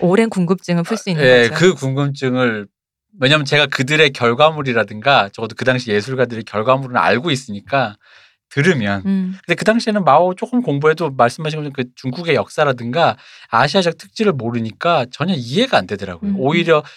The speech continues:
Speaker 2: 소련 사회주의나 이런 거는 보면 대충 그 논리적 흐름이라는 게 있는데 이건 정말 모르겠더라고요. 특히나 제가 왜 우리 방송 초기에 민족주의랑 결합하는 그, 그 아시아에서 그런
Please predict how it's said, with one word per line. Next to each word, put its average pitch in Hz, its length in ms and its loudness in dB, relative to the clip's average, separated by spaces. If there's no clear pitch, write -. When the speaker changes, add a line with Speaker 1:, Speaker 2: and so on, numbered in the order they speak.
Speaker 2:
소련 208 420 0
사회주의나 175 540 -2
이런 120 260 -2
거는 123 420 -4
보면 190 320 2
대충 175 400 -2
그 135 140 -4
논리적 156 440 2
흐름이라는 233 480 0
게 131 80 -8
있는데 104 280 -8
이건 139 280 -6
정말 180 220 2
모르겠더라고요. 120 1000 0
특히나 147 440 0
제가 113 260 0
왜 104 200 2
우리 117 220 0
방송 113 320 -4
초기에 131 260 -2
민족주의랑 120 580 -4
결합하는 110 520 -4
그, 98 220 -10
그 - 80 -6
아시아에서 117 720 2
그런 101 380 -2